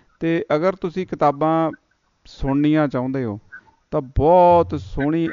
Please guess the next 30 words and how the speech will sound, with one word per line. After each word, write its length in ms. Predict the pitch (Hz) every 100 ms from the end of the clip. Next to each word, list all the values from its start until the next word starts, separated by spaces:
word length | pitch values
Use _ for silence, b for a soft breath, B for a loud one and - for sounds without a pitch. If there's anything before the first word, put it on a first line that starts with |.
| -
ਐਪ 520 | 127 127 127 131 127
ਸਾਡੇ 320 | 123 120 123
ਡਾਕਟਰ 300 | 120 117 127
ਸਰਮਾ 320 | 120 120 123
ਬਤ 220 | 120 113 127
ਰੰਧਾਵਾ 540 | 120 120 131 110 113
ਨੇ 140 | 120
ਬਣਾਈ 380 | 117 113 110 117
ਹੈ, 60 | 135
ਸੁਹਾਵੀ 600 | - 127 135 123 127 143
ਆਡੀਓ 380 | 127 120 107 98
ਬੁੱਕਸ। 380 | 98 - - _ _ b b b b b _ -
ਇਹ 160 | 175
ਤੁਸੀਂ 280 | 190 175 190
ਸਰਚ 300 | 175 160 -
ਕਰ 180 | 151 160
ਲਓ 220 | 156 165
ਐਪ 280 | 151 143 147
'ਤੇ, 300 | - 160 156 - _ _ - -
ਕਿਸੇ 240 | - 143 160
ਵੀ 120 | 160
ਪਲੇਟਫਾਰਮ 600 | - 143 139 - 143 139
'ਤੇ, 280 | 131 139 135 - _ _
ਤਾਂ 260 | 143 135 135 - -
ਡਾਊਨਲੋਡ 500 | - 127 131 143 156
ਕਰ 180 | 151 143
ਲਓ, 340 | 143 147 143 143 -
ਅਕਾਊਂਟ 380 | 123 123 135 135
ਬਣਾਓ 360 | 135 135 139
ਫ੍ਰੀ, 400 | 131 - 135 147